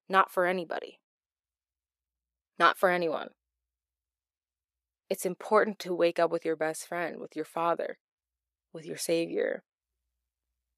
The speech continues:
with your redeemer and your restorer. It's important because it refreshes us.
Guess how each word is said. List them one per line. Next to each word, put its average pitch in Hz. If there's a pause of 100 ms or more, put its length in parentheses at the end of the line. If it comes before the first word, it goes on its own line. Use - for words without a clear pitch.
(140)
with 170
your 170
redeemer 175
and 180
your 175
restorer. 170
It's -
important 165
because 170
it 185
refreshes -
us. -